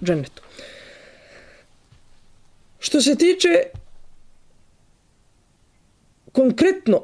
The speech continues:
odnosa prema počiniocima velikih grijeha, ovdje ne postoji jedno opće pravilo da kažemo po-, prema počiniocima velikih grijeha moramo se ponašati tako i tako.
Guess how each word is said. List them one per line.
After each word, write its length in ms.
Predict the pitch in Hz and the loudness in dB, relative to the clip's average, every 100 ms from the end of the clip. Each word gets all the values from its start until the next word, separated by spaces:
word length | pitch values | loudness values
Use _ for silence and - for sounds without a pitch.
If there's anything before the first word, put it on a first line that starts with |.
| - | 0
odnosa 460 | 302 247 247 - | 0 2 0 0
prema 260 | 226 285 269 | 0 2 2
počiniocima 760 | 240 226 294 277 226 - 226 220 | 0 -2 0 0 0 0 -2 -2
velikih 460 | 226 262 226 220 190 | 0 0 0 -2 -6
grijeha, 420 | 180 175 156 143 - - - - - _ _ - | 0 2 0 -4 -12 -20 -20 -20 -20 _ _ 0
ovdje 480 | 262 320 311 220 262 | 2 4 2 2 0
ne 160 | 233 | 2
postoji 640 | 233 - - 311 294 269 | -2 -2 0 2 2 2
jedno 340 | 262 262 254 262 - | 2 0 0 -2 0
opće 480 | 311 - - - 240 | 0 0 -4 -2 0
pravilo 520 | 262 247 170 143 143 _ _ _ _ _ _ _ _ | 2 2 2 -2 -8 _ _ _ _ _ _ _ _
da 160 | 190 214 | -4 0
kažemo 640 | 269 320 302 254 311 294 - _ _ _ _ _ _ _ | 2 2 2 0 0 0 -4 _ _ _ _ _ _ _
po-, 140 | 240 240 208 | -2 -2 -2
prema 240 | 254 254 | 0 2
počiniocima 760 | 233 240 - 330 294 254 254 254 | 0 0 0 0 0 -2 0 0
velikih 480 | 311 294 - 247 196 | 2 0 -2 -6 -4
grijeha 520 | 262 320 330 302 294 - | -2 0 2 2 0 -2
moramo 460 | 247 294 285 269 | 0 2 2 0
se 180 | - 240 | -4 -6
ponašati 600 | 240 254 294 262 254 226 | -4 -2 -2 -2 -6 -4
tako 260 | 262 233 196 | -4 -2 -2
i 40 | |
tako. 340 | - 147 _ | -4 -14 _